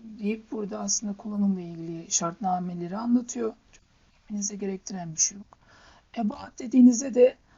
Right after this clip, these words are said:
aslında F X tırmayı yapan arkadaşın resmini ve onunla ilgili bilgiyi alıyoruz. Adı, arkadaşımız Bulgaristanlı, Radoslav adında bir arkadaş. Ve zamanında iki bin on bir yılında, e,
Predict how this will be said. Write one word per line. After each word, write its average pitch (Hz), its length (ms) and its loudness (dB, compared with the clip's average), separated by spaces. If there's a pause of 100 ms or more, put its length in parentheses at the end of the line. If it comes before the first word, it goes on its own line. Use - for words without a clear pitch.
aslında 233 440 2
F 262 120 -2
X 233 100 2
tırmayı 202 580 6 (360)
yapan 233 300 2
arkadaşın 196 640 0
resmini 214 540 0 (100)
ve 214 60 -10
onunla 202 240 2
ilgili 190 280 2
bilgiyi 196 400 4
alıyoruz. 156 460 -10 (680)
Adı, 220 560 -10
arkadaşımız 220 720 -4 (360)
Bulgaristanlı, 208 840 -6 (1160)
Radoslav 196 760 2 (440)
adında 190 280 -10
bir 185 60 -6
arkadaş. 175 540 -10 (680)
Ve 208 80 0
zamanında 202 720 -2
iki 214 220 -6
bin 214 100 2
on 214 200 2
bir 185 80 -2
yılında, 170 720 -10 (120)
e, 180 320 -6